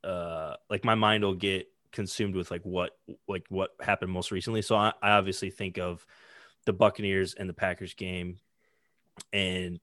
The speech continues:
like, the Packers getting, like, those three turnovers, but weren't able to turn them into points. So, like, defensively, the Packers, um,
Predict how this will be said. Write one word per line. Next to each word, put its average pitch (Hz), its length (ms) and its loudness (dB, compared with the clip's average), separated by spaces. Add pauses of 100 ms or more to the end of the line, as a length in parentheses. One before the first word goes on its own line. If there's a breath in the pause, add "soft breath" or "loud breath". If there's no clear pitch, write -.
like, 101 100 -6
the - 60 -18
Packers 104 320 4
getting, 101 240 0
like, 92 100 -2
those 95 140 -6
three 107 160 0
turnovers, 98 480 0
but 98 120 -4
weren't 95 240 -2
able 92 200 -4
to 98 80 -14
turn 95 140 -6
them 92 100 -4
into 87 160 -6
points. 95 560 -6
So, 110 180 -2
like, 95 200 4 (120)
defensively, 98 720 2
the 90 100 -6
Packers, 113 520 0 (180)
um, 90 320 -6